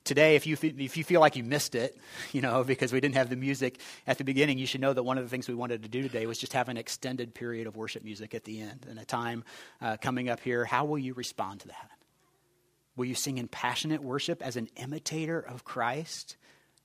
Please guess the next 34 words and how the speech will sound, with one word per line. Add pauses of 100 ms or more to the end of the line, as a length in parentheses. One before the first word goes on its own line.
(140)
giving
praise
and
thanks
for
the
way
he
saved
you? (920)
I
hope
so. (1600)
Number
seven,
the
last
one
is
this: (300)
give
thanks. (1200)
Ephesians
five
twenty
said,
"Always
giving
thanks
to
the
Father
for
everything